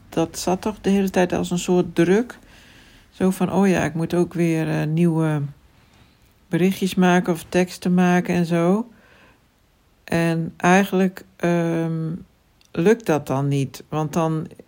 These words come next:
komt het niet zomaar vanzelf, weet je wel. Dan is er, er zit een soort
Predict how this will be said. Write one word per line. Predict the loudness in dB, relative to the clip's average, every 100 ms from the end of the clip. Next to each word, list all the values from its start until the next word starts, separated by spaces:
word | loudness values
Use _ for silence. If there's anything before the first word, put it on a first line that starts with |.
| _
komt | -2 0 0
het | -2
niet | 0 0 0
zomaar | 0 0 0 -4 -4
vanzelf, | -6 -2 2 2 2 -2
weet | -6
je | -2
wel. | 0
Dan | 0 -2 -4
is | -4
er, | -6
er | -6
zit | -10 -8
een | -10 -8
soort | -6 -6 -8